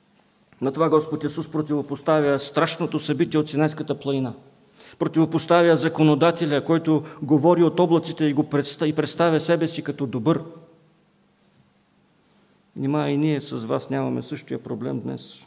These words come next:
Бог да е толкова малък, че от него почти нищо да не зависи.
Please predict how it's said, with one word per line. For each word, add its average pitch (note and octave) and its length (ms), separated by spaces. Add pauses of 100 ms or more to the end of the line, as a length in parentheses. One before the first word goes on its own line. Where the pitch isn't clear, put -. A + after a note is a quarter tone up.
(120)
Бог D3+ 180
да D3+ 100
е C#3+ 40
толкова D3+ 460
малък, C#3 560 (440)
че - 140
от C#3+ 140
него D#3 260
почти D3+ 360
нищо E3 400
да D3+ 100
не D3 120
зависи. C#3+ 540